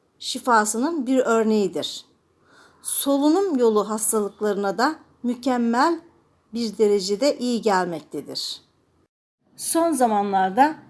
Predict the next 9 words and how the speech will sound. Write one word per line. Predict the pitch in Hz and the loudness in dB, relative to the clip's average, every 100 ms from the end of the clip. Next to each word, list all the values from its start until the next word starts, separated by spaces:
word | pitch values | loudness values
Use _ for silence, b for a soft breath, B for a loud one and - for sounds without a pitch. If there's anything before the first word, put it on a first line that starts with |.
| - 269 | -8 2
bazı | 311 320 220 | 2 2 0
doktorların | 214 208 214 190 196 269 311 - - _ | 0 0 -2 -2 0 0 -2 -6 -20 _
covid | - 302 277 - - | -2 0 0 -4 0
on | 311 269 | 4 4
dokuza | 226 214 208 196 | 0 -2 -2 2
da | 269 285 - - - | 2 0 -6 -10 0
iyi | 285 277 | 2 4
geldiğini | 240 220 208 196 202 220 277 277 - | 4 4 4 2 -2 0 -2 -4 -14
söylemektedirler. | - - 262 247 240 220 226 196 190 175 165 - - | -12 -2 0 2 0 -2 -2 -2 0 0 -2 -4 -16